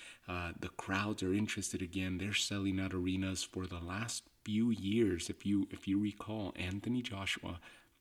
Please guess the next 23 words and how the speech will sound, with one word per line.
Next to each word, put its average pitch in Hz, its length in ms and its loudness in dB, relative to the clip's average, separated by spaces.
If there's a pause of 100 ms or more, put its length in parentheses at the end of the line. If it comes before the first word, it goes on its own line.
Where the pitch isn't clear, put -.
(460)
and 90 400 -2
Vladimir 98 600 0
Klitschko 87 580 -2 (320)
sold 123 560 4
out, 101 380 -2 (480)
uh, 90 340 -8 (640)
their 110 240 4
arena 104 440 8
with 95 280 2
a 90 60 -4
hundred 110 560 2
and 110 160 2 (220)
thousand, 92 480 -2
uh, 107 180 -2
a 90 60 -6
hundred 82 480 -6
and 80 200 -2
thousand, 80 380 -4
sorry, 85 340 -2 (300)
a - 40 -6
hundred 104 380 -2
thousand, 87 520 -2 (300)
uh, 87 180 -4